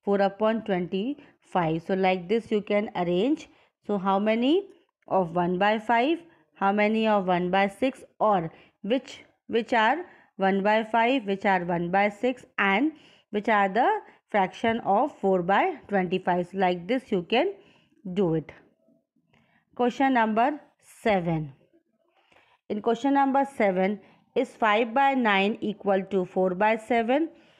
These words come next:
So we don't know. So like this we can see in this one, nine and five L C M is forty-five. Okay,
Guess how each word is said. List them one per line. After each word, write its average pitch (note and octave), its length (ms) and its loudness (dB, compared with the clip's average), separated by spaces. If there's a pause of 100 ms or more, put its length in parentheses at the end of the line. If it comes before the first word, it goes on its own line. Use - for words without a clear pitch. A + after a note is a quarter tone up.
(520)
So E3+ 340 0
we A3 140 0
don't A#3+ 280 2
know. B3+ 260 0 (360)
So G3+ 80 -2
like G3 380 0
this B3 200 0
we G3+ 180 0
can D4 360 0 (260)
see F3+ 440 -2
in G#3+ 160 -2
this B3 200 -2
one, F#3+ 320 0
nine G3 380 0
and G3+ 320 0
five F#3 460 0
L F3+ 220 0
C A3 180 -4
M A3 160 0
is A#3 120 -4
forty-five. E3+ 800 -6 (580)
Okay, C#4+ 460 -2